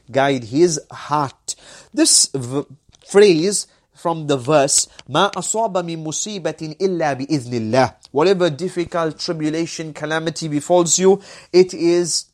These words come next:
befalling you with the permission of Allah subhanahu wa ta'ala. وَمَنْ يُؤْمِنْ بِاللَّهِ يَهْدِ قَلْبَهُ. And whoever believes in Allah, Allah will guide his heart. وَاللَّهُ بِكُلِّ شَيْءٍ عَلِيمٌ. And Allah knows everything that you, that you do. وَاللَّهُ بِكُلِّ شَيْءٍ. With regards to all matters, Allah is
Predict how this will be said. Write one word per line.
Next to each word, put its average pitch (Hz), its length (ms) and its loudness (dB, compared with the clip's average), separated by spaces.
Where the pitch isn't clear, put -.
befalling 190 600 -2
you 175 120 -4
with 156 160 -4
the 143 80 -12
permission 151 420 -10
of 117 140 -10
Allah 123 180 -2
subhanahu 120 520 -8
wa 120 180 -4
ta'ala. 160 500 2
وَمَنْ 262 320 -4
يُؤْمِنْ 214 380 -4
بِاللَّهِ 180 600 -4
يَهْدِ 143 340 -4
قَلْبَهُ. 180 560 2
And 147 180 -4
whoever 165 280 2
believes 147 400 -4
in 143 80 -2
Allah, 139 340 2
Allah 143 220 0
will 131 140 0
guide 123 240 -6
his 120 160 -8
heart. 185 340 -2
وَاللَّهُ 214 400 4
بِكُلِّ 165 360 -8
شَيْءٍ 160 360 -8
عَلِيمٌ. 147 540 -6
And 147 120 -4
Allah 156 340 4
knows 143 420 0
everything 135 540 -4
that 117 240 -4
you, 208 240 4
that 127 240 -2
you 151 80 2
do. 175 180 6
وَاللَّهُ 139 480 0
بِكُلِّ 180 360 -10
شَيْءٍ. 139 380 -6
With 135 220 -10
regards 127 360 -2
to 139 100 -8
all 175 260 6
matters, 143 560 -4
Allah 120 300 -2
is 127 180 -10